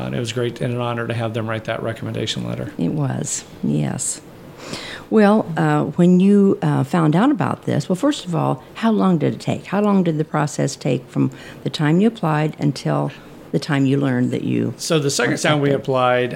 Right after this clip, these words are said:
Speaker 1: um, the, the applications were due by February first, two thousand nineteen.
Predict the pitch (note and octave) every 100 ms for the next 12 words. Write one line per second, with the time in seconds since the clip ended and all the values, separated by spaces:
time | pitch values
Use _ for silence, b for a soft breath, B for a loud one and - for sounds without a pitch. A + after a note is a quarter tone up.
0 | - C3 C3 C3+ B2+ B2 - E3 C3+ B2+
1 | D3+ D3 D3 D3+ D3 D3+ B2+ C3 B2+ C3
2 | C3 B2 A#2+ A#2+ C3 A#2+ B2 B2 A#2+ -
3 | A#2+ A2+ - - - - C#3+ A#2+ A#2 A2+
4 | A2 A2+ - - G#2 A#2+